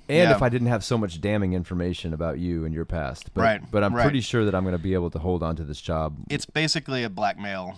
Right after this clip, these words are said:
Speaker 2: kind of thing.
Speaker 1: Yeah.
Speaker 2: Um,
Speaker 1: Well, I'm
Speaker 2: because,
Speaker 1: fine with that.
Speaker 2: you know, and, you know, I,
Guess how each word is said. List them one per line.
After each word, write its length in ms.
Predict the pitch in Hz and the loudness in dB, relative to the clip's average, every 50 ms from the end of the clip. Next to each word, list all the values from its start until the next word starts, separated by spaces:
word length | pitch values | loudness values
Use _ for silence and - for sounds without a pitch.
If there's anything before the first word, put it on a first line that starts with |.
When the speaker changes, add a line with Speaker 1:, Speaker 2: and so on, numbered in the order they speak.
| - - - | -16 -14 -6
Speaker 2:
kind 160 | - 113 95 | -4 -4 -4
of 100 | 92 - | -4 -6
thing. 360 | - 107 92 87 85 87 87 107 | -8 -8 -8 -8 -8 -8 -4 -2
Speaker 1:
Yeah. 100 | 104 87 | -2 -2
Speaker 2:
Um, 480 | - 98 98 95 92 90 90 90 87 95 - - | 0 0 0 0 0 -2 -4 -8 -12 -14 -12 -8
Speaker 1:
Well, 100 | - - | -6 -6
I'm 40 | 247 | -4
Speaker 2:
because, 260 | 226 104 98 127 - | -2 -2 -2 -2 -2
Speaker 1:
fine 120 | - 85 78 | -2 -4 -4
with 80 | 71 - | -4 -6
that. 120 | 69 69 135 | -8 -6 -6
Speaker 2:
you 100 | 127 113 | -4 -4
know, 260 | 98 85 82 85 - - - - | -4 -4 -6 -8 -10 -14 -8 -6
and, 320 | 139 143 147 147 143 143 - - - - - - - _ _ - | -4 -2 -2 -2 -4 -8 -10 -16 -20 -20 -20 -20 -20 _ _ -10
you 80 | - 254 | -4 0
know, 60 | 226 214 | 4 4
I, 100 | 220 | 4